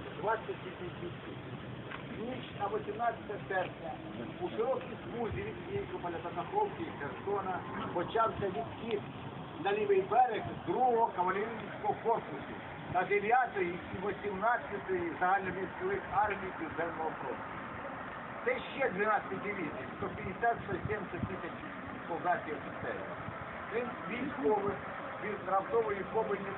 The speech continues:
постраждали жителі низинних вулиць Запоріжжя, міст і сіл на обох берегах Дніпра, а також велика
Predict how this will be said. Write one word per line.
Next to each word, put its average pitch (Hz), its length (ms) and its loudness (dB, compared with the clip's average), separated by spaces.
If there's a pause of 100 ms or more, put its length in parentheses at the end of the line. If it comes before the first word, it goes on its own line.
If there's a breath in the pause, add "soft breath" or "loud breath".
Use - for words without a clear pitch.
постраждали 196 840 2 (100)
жителі 196 320 -2 (200)
низинних 196 500 2 (680)
вулиць 208 320 4
Запоріжжя, 202 800 2 (460)
міст 466 240 -2 (100)
і - 20 -2 (180)
сіл 233 200 4
на 180 180 8
обох 202 260 4 (100)
берегах 175 320 4 (100)
Дніпра, 180 400 2 (440)
а 254 80 4
також 196 380 2 (140)
велика 180 480 2